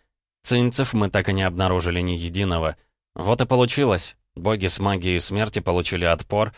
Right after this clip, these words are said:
а Кречет при всех своих подстрекательских талантах снова оказывался как бы ни при чём. Поэтому, если убийство Кречета можно было обставить как месть внутри пантеона, я не собирался вмешиваться напрямую — но помочь опосредованно мне никто не мешал.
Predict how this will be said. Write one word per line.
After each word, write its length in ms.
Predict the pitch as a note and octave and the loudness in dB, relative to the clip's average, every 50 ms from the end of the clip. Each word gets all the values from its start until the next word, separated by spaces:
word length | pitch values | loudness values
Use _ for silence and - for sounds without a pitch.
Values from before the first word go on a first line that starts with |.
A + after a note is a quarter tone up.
| - _ _ - | -20 _ _ -8
а 100 | G#2 G2 | -6 -4
Кречет 480 | - G2 G#2 A2+ B2 B2+ - B2 - | -2 0 2 2 2 0 -2 -4 -2
при 120 | - A2 G#2 | -2 -2 -2
всех 260 | F2 - G#2+ G2+ - | 0 0 0 0 0
своих 280 | - G2 F#2+ F#2+ - - | 0 0 0 -2 -2 -4
подстрекательских 880 | - F#2+ - - - F#2 F2 - F#2+ F2+ F#2+ F2+ - - - F2 - | -4 -2 -2 -2 -2 -2 -2 -2 -2 0 0 -2 -2 -2 -2 -4 -4
талантах 560 | - G2+ F#2+ F#2+ F#2+ F#2+ F#2+ F#2 - G2+ F2 | -2 0 0 2 2 0 0 -2 -4 -6 -4
снова 400 | - - - A#2 A#2+ A#2 A2+ A2 | -4 -4 -2 0 0 2 2 0
оказывался 640 | G#2 G2 - A2 G#2+ G2+ G2 F#2+ G#2 G2+ G2 - G2+ F2+ | 0 0 0 0 0 0 0 0 0 0 0 -2 -4 -4
как 200 | - F#2 F2 E2+ | -4 -6 -4 -4
бы 100 | F2+ F2+ | -4 -4
ни 80 | F2+ | -4
при 180 | E2 F#2+ F2 F2 | -4 -4 -4 -4
чём. 420 | - - F#2 F2 D#2+ D#2 C2 - - _ _ _ _ _ _ _ | -4 -2 -2 -2 -2 -2 -4 -10 -16 _ _ _ _ _ _ _
Поэтому, 360 | - A#2 C3 B2+ - C3 B2+ | -2 -2 0 0 0 2 2
если 300 | B2+ A#2+ A#2+ A2+ - A2+ | 2 2 2 2 2 2
убийство 480 | A#2 A2 G#2+ A2+ A#2 A2+ - - A2+ G#2 | 0 0 2 0 0 0 0 0 -2 0
Кречета 440 | - G#2 G#2 G#2+ G2+ - G#2 G2+ G2+ | 0 0 0 2 0 -2 -2 -2 0
можно 300 | G2 G2+ G2 F2+ F2+ F#2 | 0 0 0 -2 -2 -2
было 240 | F2 F2+ F2+ F2+ E2+ | -2 0 2 2 2
обставить 500 | E2+ - - - G2 F#2 F2+ F2+ F2 - | 2 0 -2 -2 -2 -2 -2 -2 -4 -2
как 200 | - F#2 - - | -4 -4 -2 -2
месть 360 | F2+ F#2 F#2 F2+ - - - | -2 -2 -2 -2 -4 -4 -4
внутри 360 | F2+ F2 F2 F2 - F2+ E2+ | -2 -2 -2 -2 -2 -4 -4
пантеона, 680 | - F2+ E2+ E2 D#2+ F2 E2+ E2+ F2+ F#2 F#2+ G2+ G2 - - _ _ _ _ _ | -2 -2 -2 -2 -2 0 0 2 2 2 0 -2 -4 -6 -8 _ _ _ _ _
я 180 | F#2+ G#2+ B2 B2+ | -2 0 2 2
не 100 | C3 B2 | 4 2
собирался 540 | - B2 A#2+ C3 B2 A#2 G#2 F#2 - G2 | 2 2 2 4 4 4 4 4 2 0
вмешиваться 520 | E2 F#2 F#2+ F#2+ - G2+ F#2 F2+ - - F#2 | 0 0 -2 -2 0 0 0 0 0 -2 -2
напрямую — 600 | F#2 F2+ - G2 G2 F#2+ F#2 F2+ F2+ F2 F2 - _ _ _ _ _ - - | -2 -2 -2 -2 -2 -2 0 0 -2 -2 -4 -6 _ _ _ _ _ -10 -4
но 140 | F#2 G#2+ | -4 -2
помочь 340 | G#2+ A#2+ A#2 A#2 C3 C3 C3 | 0 0 2 2 2 2 0
опосредованно 680 | B2 - A2+ G2+ - G#2+ G#2+ G#2+ G#2+ A2 A2 A#2 B2 B2 | 0 0 0 0 2 2 2 2 2 2 0 0 0 0
мне 180 | A#2+ A2 G2+ F#2 | 0 0 0 0
никто 300 | F2+ F2+ - - G2+ F#2 | 0 -2 -2 -2 -2 -2
не 100 | F2+ F2 | 0 0
мешал. 580 | F2 F2+ F2 - - F2+ F2 D#2+ D2+ D2 - | -2 -2 -2 -2 0 2 2 2 2 0 -4